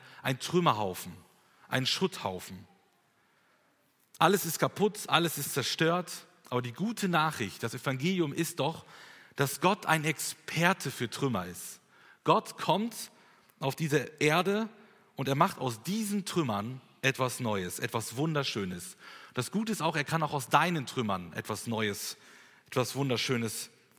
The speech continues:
machen. Und wenn du glaubst, dein, dein Leben sieht aktuell so aus wie die Frauenkirche nach dem Zweiten Weltkrieg, dann kann ich dir sagen, Jesus kann deine Trümmer neu machen. Er kann etwas Wunderschönes daraus machen. Dafür ist Jesus gekommen.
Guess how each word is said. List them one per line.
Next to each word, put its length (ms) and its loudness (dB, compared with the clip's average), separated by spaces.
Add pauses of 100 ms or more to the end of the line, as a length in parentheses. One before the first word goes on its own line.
(140)
machen. 260 2
Und 60 -4
wenn 120 0
du 60 -2
glaubst, 420 2
dein, 160 2
dein 100 0
Leben 300 4
sieht 240 -4
aktuell 400 2
so 100 -2
aus 320 2
wie 80 -4
die 100 -2
Frauenkirche 720 0 (280)
nach 220 4
dem 140 -6
Zweiten 360 0
Weltkrieg, 640 0 (540)
dann 100 -2
kann 200 4
ich 80 -2
dir 120 -2
sagen, 280 2
Jesus 300 -4
kann 280 0
deine 220 0
Trümmer 300 -2
neu 240 -2
machen. 240 -6
Er 80 -4
kann 200 -4
etwas 320 -6 (340)
Wunderschönes 880 -2 (540)
daraus 360 -2
machen. 300 -4
Dafür 440 0
ist 220 -2
Jesus 380 0
gekommen. 500 -4